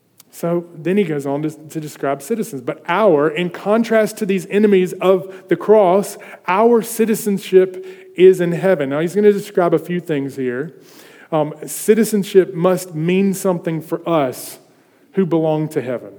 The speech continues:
It's gotta mean something in the here and now, too. So many times we think of our citizenship in heaven as this future tense thing, okay? Where one day, I'm suffering now, but one day I'm gonna be delivered from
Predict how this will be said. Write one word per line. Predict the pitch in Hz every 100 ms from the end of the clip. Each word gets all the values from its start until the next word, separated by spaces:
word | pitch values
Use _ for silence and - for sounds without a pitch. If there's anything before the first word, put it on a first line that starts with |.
| _ _ _ _ _ _ _ _ - -
It's |
gotta | - 220
mean | 233 220
something | 220 214 202
in | 185
the | 175
here | 160 202
and | 170
now, | 190 165
too. | - 147 117 -
So | - 220
many | 240 262 220
times | 202 180 165 - -
we | 165 214
think | 214 - 214 208
of | 160
our | 160
citizenship | 143 190 180 170 156 170 165
in | 147
heaven | 160 151 156
as | - 156 139
this | 156 -
future | - 202 - 190
tense | 190 180 170
thing, | - 180 151 107 -
okay? | - 160 180 175 - - _ _ -
Where | 175
one | 151 185 254 240
day, | 214 214 208
I'm | 160
suffering | 151 220 214 226
now, | 202 190
but | 165
one | 185 208
day | 185 165
I'm | 160
gonna | 175
be | 170 160
delivered | 151 156 143 127
from | 123 110